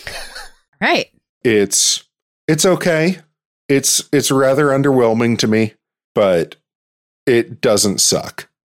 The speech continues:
Speaker 2: <laughs>
Speaker 1: Winning praise from Liam for Doctor Zhivago.
Speaker 2: <laughs> Put that in the bank, David Lean.
Speaker 1: Well, I think,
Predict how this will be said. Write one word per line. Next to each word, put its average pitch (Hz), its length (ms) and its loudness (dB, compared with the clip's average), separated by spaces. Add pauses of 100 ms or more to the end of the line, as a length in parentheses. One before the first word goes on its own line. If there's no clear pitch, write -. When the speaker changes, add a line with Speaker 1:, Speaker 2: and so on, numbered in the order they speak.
(140)
Speaker 2:
<laughs> - 480 -8 (720)
Speaker 1:
Winning 311 460 0
praise 175 800 -2
from 175 220 -2
Liam 151 380 -2
for 151 100 -14
Doctor 143 320 -8
Zhivago. 131 640 -6 (200)
Speaker 2:
<laughs> - 220 -20
Put 160 200 -2
that 139 220 2
in 120 60 -2
the 113 80 0
bank, 92 380 -2
David 95 320 0
Lean. 92 320 0 (800)
Speaker 1:
Well, 208 160 -2 (100)
I 220 100 0
think, 311 280 -6